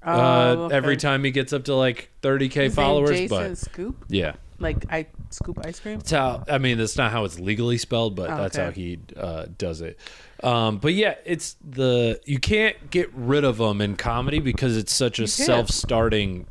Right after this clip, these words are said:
Speaker 2: thing. Like, it really is you on your own,
Speaker 1: Yeah.
Speaker 2: and you can get banned from
Speaker 1: Pretty
Speaker 2: a couple
Speaker 1: much
Speaker 2: of things,
Speaker 1: everybody
Speaker 2: but
Speaker 1: is self-made if you're not made off of TikTok.
Speaker 2: Right.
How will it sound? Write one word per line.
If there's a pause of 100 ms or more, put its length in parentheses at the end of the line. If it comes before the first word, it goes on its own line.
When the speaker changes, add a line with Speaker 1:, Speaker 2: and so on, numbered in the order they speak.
Speaker 2:
thing.
Like,
it
really
is
you
on
your
own,
Speaker 1:
Yeah.
Speaker 2:
and (300)
you
can
get
banned
from
Speaker 1:
Pretty
Speaker 2:
a
couple
Speaker 1:
much
Speaker 2:
of
things, (100)
Speaker 1:
everybody
Speaker 2:
but
Speaker 1:
is
self-made
if
you're
not
made
off
of
TikTok. (180)
Speaker 2:
Right.